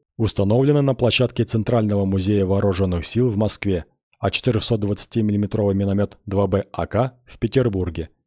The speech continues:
в Военно-историческом музее артиллерии, инженерных войск и войск связи.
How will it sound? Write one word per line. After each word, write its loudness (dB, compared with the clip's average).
в -2
Военно-историческом 0
музее 0
артиллерии, 0
инженерных -2
войск -4
и -2
войск -2
связи. -4